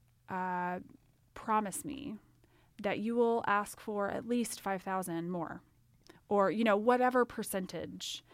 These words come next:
Just ask for a little bit more, even if it's a thousand dollars. Just ask for a thousand dollars more, because men ask for raises or ask, you know, negotiate salaries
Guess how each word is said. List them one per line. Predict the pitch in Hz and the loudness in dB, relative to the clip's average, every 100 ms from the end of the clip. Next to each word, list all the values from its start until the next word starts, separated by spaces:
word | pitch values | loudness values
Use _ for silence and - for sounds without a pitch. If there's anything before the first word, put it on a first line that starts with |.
| - - | -20 -4
Just | 285 - | -2 0
ask | - 262 - | 0 0 0
for | 277 | 2
a | 247 | 2
little | 208 202 208 | 2 0 0
bit | 196 | 0
more, | 185 - 175 - _ _ _ _ _ | 0 -2 -4 -8 _ _ _ _ _
even | 277 277 | 6 8
if | 277 | 8
it's | 294 277 | 6 2
a | |
thousand | 269 180 180 180 | 2 4 2 0
dollars. | 175 - - 220 - | -2 -2 -4 -6 -4
Just | 262 - | -6 -2
ask | 240 240 | -2 -2
for | - | 0
a | 269 | -2
thousand | 254 196 180 185 | -2 -2 -2 -2
dollars | 175 170 175 | -4 -4 -4
more, | 170 165 190 _ - - - - | -6 -6 -10 _ -20 -20 -18 -4
because | 247 220 240 226 | -4 0 0 2
men | 220 208 214 269 294 - _ _ _ _ _ _ _ _ - - _ _ _ _ _ _ _ _ - | 0 0 4 6 4 0 _ _ _ _ _ _ _ _ -20 -20 _ _ _ _ _ _ _ _ -6
ask | 208 220 - | -4 -4 -8
for | - 202 185 180 175 - _ _ _ _ _ | -6 -2 0 0 -2 -8 _ _ _ _ _
raises | 196 226 269 247 254 247 233 - | -2 2 2 2 2 0 -2 -4
or | 190 175 | -4 -2
ask, | 180 185 190 - - - _ _ | 0 0 -2 -6 -12 -20 _ _
you | 214 | -4
know, | 196 - | -2 -2
negotiate | 220 226 196 208 214 - 233 220 226 | 2 2 2 2 2 0 0 0 -2
salaries | - 190 185 214 247 262 269 - | -2 0 0 0 -2 -2 -4 -8